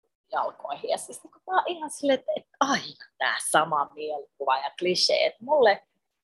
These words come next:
yksi tärkeimpiä asioita on ollut kollegat ja se yhteisöllisyys. Ja se, että me te-, luodaan niinku mieletön baletti yhdessä.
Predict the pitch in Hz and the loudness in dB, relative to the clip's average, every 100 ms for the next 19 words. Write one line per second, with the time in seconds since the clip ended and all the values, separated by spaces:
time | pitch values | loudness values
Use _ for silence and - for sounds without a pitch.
0 | - - - 349 330 - 170 160 180 175 | -10 -8 2 4 4 2 -4 -2 2 2
1 | 180 - 139 - 180 208 - - 311 170 | 2 0 -2 -2 -6 -6 -2 6 6 8
2 | 139 123 - - - - _ - - - | 4 2 2 -2 -2 -10 _ -8 0 0
3 | 294 294 - 156 135 - - - - - | 0 -6 -2 -2 0 -4 -8 -8 -8 -10
4 | - - - - _ _ _ _ 196 - | -12 -8 -8 -10 _ _ _ _ -2 2
5 | 240 220 214 254 - 247 269 247 175 151 | 4 2 4 4 4 2 4 6 6 4
6 | 147 160 190 196 214 233 214 170 156 156 | 0 -6 -10 -8 -6 -4 0 2 2 0
7 | 151 139 - _ _ - - 185 170 139 | -2 -4 -8 _ _ -18 4 6 8 4
8 | - - - _ 208 - - - - - | -2 -8 -8 _ -8 -8 -6 -6 -6 -2